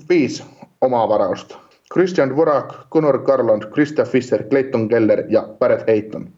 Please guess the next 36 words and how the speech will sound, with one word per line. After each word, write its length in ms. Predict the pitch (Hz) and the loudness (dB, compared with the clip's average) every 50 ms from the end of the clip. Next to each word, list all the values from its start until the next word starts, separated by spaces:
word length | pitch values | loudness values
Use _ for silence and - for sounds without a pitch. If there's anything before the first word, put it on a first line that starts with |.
| _ _ - | _ _ -2
Barrett 220 | 147 139 135 139 | 0 0 2 2
Hayton 300 | 143 131 131 - - 120 | 0 0 0 0 -2 -2
nyt 120 | 117 117 | -2 0
pelaa 220 | 117 120 110 110 113 | 2 2 2 2 2
ensimmäistä 340 | 107 110 113 107 - - - | 0 0 -2 -2 -2 0 -2
kautta, 300 | 107 101 - - 110 107 | -2 -2 0 0 0 0
että 120 | 107 - | 0 -2
kerä-, 220 | - - 113 110 | -2 -2 0 0
kesän 380 | 110 - - 113 - 117 110 104 | 0 -2 -2 -2 0 0 -2 0
kaksituhatta 360 | 113 113 - - 113 104 113 | 0 -2 0 0 -2 0 0
yksi, 260 | 113 104 - - - - - _ - - - | -2 -2 -2 -8 -14 -20 -20 _ -16 -16 -12
kahdeksan, 500 | - - - - - - - - 110 107 | -4 -4 -2 -2 -2 -4 -2 -4 -4 -2
kesän 320 | 113 131 139 139 143 143 131 | 0 0 0 2 0 0 0
kaksituhatta 320 | 131 135 135 - 135 135 | 0 -2 -4 -6 -10 -4
kahdeksantoista 580 | - 123 123 123 113 - - 104 107 104 - 117 | 0 0 0 0 0 -2 -2 -6 -6 -4 -4 -4
ykköskierroksen 540 | 117 - - - - - - - - 107 104 | -4 -4 -4 0 0 -2 -2 -2 -6 -4 0
varaus, 420 | - 110 110 104 101 - - - - - - - - - - - | 2 2 4 4 2 0 -2 -12 -16 -18 -18 -18 -20 -16 -8 -2
Clayton 340 | 135 131 120 120 127 117 113 | -2 -2 0 0 -2 0 0
Keller 260 | 120 117 113 110 110 | 0 0 0 0 0
kaksituhatta 360 | 117 131 120 - - 120 - | 0 -4 -4 -4 -6 -12 -4
kuusitoista 460 | - 123 120 113 117 110 104 110 - | 0 0 0 2 0 -2 -2 0 -2
ykköskierroksen 540 | 110 - - - - 120 104 104 110 - 117 117 - | -2 -2 -2 -2 0 0 -2 -2 -4 -10 -10 -4 -2
varaus. 420 | 110 104 101 101 98 - - - - - - - - - - - - | 0 0 2 0 -2 -4 -8 -14 -20 -20 -20 -20 -20 -20 -18 -8 -2
Niin 180 | 123 123 117 117 | 0 0 0 2
tota, 440 | 123 113 117 - 131 113 107 - - - - _ - | 0 -2 0 0 0 0 0 -2 -4 -10 -18 _ -8
se 120 | - 196 190 | -2 0 2
mietitään 480 | 190 190 175 - 165 - 160 151 143 | 2 2 0 0 -2 -2 -2 -2 -2
pelaajaa, 580 | 147 165 160 156 147 135 123 123 120 113 110 107 | 0 0 2 2 2 2 2 2 2 2 0 -2
että 120 | 104 - | -4 -2
sieltä 160 | - 131 123 | -2 0 0
on 60 | 123 120 | 0 -2
tullut 180 | 123 127 123 | -2 -4 -2
treidillä 440 | - 131 131 127 117 110 107 107 107 | 0 0 0 0 2 0 0 2 2
Vinny 160 | 131 139 139 131 | 2 0 0 0
Hin-, 360 | 127 123 120 123 120 120 120 | 0 0 0 0 -2 -2 -2
Vinny 240 | 139 160 165 165 | 0 0 2 2